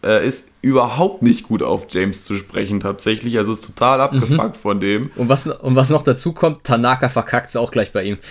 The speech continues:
Speaker 2: <laughs> Der macht auch noch irgendeine Bemerkung dann. Und das ist auf jeden Fall eine geile Kombi, ja.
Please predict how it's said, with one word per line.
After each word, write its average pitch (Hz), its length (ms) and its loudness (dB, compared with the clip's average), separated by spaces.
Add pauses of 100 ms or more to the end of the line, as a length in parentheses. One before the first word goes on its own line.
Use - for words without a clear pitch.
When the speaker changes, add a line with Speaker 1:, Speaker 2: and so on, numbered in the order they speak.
(280)
Speaker 2:
<laughs> - 440 -6
Der 135 120 4 (320)
macht 131 220 0
auch 135 100 2
noch 135 140 2
irgendeine 113 360 0
Bemerkung 113 600 2
dann. 110 280 -2 (300)
Und 110 380 -4 (480)
das 117 160 0
ist 131 60 -2
auf 120 100 0
jeden 113 140 0
Fall 117 100 2
eine 113 100 2
geile 107 280 0
Kombi, 92 300 -8
ja. 95 180 -6